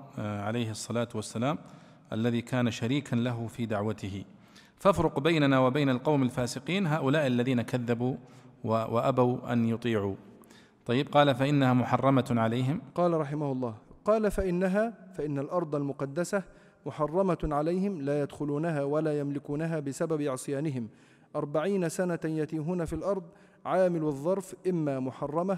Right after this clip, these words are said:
Speaker 2: فيكون التحريم مؤقتا غير مؤبد، فلا يخالف ظاهر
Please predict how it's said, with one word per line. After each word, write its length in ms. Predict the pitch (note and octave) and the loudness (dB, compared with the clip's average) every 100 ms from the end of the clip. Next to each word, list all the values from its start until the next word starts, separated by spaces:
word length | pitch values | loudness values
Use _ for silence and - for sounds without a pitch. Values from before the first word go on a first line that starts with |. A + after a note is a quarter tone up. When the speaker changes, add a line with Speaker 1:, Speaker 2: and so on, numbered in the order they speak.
| - | -4
Speaker 2:
فيكون 460 | - C3+ C3+ E3 D3+ | -6 -6 -4 -4 -4
التحريم 480 | - C3+ D3+ D#3+ D3+ | -6 -8 -4 -2 -2
مؤقتا 500 | C3+ C3+ - D#3 C#3+ | -4 -6 -6 -4 -4
غير 300 | C3+ C#3 C3+ | -2 -2 -2
مؤبد، 420 | D3 E3 E3+ F3+ - - - - _ | -2 -2 -2 -4 -8 -20 -20 -20 _
فلا 240 | G3 G3+ | 2 4
يخالف 540 | F3 D#3+ F3 F3 E3 D#3 | 2 2 0 0 0 0
ظاهر 420 | D3 D#3+ D3+ | 0 2 0